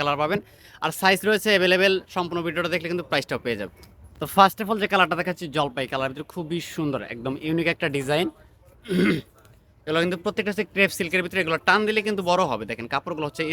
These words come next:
স্টিচ। ভালো লাগলে স্ক্রিনশট নেবেন। সাইজ থাকবে চল্লিশ থেকে ছেচল্লিশ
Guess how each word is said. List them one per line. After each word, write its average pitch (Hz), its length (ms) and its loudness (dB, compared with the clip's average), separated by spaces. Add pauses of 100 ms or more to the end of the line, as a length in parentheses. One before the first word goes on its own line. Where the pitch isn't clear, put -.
স্টিচ। 190 260 -6 (640)
ভালো 151 180 4
লাগলে 175 140 4 (120)
স্ক্রিনশট 185 380 -4
নেবেন। 190 300 0
সাইজ 165 220 2
থাকবে 165 160 -2 (100)
চল্লিশ 202 260 0
থেকে 185 180 -2
ছেচল্লিশ 185 340 -4